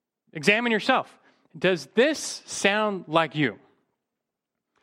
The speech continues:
That Christianity to you is, is not joyful. There's very little joy in your faith. You're more driven by duty, by obligation.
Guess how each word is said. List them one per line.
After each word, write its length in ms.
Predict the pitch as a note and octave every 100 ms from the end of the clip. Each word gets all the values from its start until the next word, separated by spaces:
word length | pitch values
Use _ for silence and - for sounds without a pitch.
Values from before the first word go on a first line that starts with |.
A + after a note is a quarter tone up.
| _ _ _ _
That 140 | D#3+ -
Christianity 680 | B3+ - A3+ G#3+ G#3+ G#3+ G#3
to 100 | F3
you 260 | D#3+ G3 E3+
is, 260 | C3 - -
is 120 | B2+
not 260 | D3 G3+ -
joyful. 460 | F#3 G#3+ - A2+ - _ _ _ _ _ _ _ _ _ _ _ _ _
There's 240 | D3+ C3+ B2+
very 220 | A3 C4
little 260 | C#4 C4+ D3
joy 800 | - - C3 C#3 D3 A2+ A2+ - _ _
in 160 | F3 F#3
your 120 | F3
faith. 460 | G3 D#3+ - - _ _ _ _ _ _ - - - _ _
You're 100 | B2+
more 180 | C#3 C#3
driven 320 | C#3 C#3 C3+
by 140 | A#2
duty, 460 | G#2+ C#3+ D#3 D#3 D#3+ _
by 100 | - -
obligation. 760 | C3+ D3 C#3+ B2+ C#3 - D#3